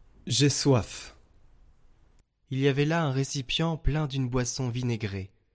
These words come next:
Speaker 2: On fixa donc une éponge remplie de ce vinaigre à une branche d'hysope, et on l'approcha de sa bouche.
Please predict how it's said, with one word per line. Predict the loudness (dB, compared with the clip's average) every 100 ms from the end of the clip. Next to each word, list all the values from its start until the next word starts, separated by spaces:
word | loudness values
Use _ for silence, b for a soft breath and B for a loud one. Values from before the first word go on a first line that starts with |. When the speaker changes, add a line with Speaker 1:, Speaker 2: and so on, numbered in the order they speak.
| _ _ _ _ _ _ _ _ _ _ _ _
Speaker 2:
On | -6 -6
fixa | -6 -4 -2
donc | 0 0 -2 -4
une | -4 -2
éponge | -2 -2 -2 -2
remplie | -2 -2 -2 -2
de | -4
ce | -2
vinaigre | -4 -2 -2 -2 -2
à | -4
une | -4
branche | -4 -2 -2
d'hysope, | -4 -6 -4 -6 -6 -16 -16 _ _ _ _ _ _ _ _ _ _ -4
et | 0
on | 2
l'approcha | 0 -2 -4 -4 -4 -4
de | -4
sa | -6
bouche. | -6 -8 -12 -12 -14 -18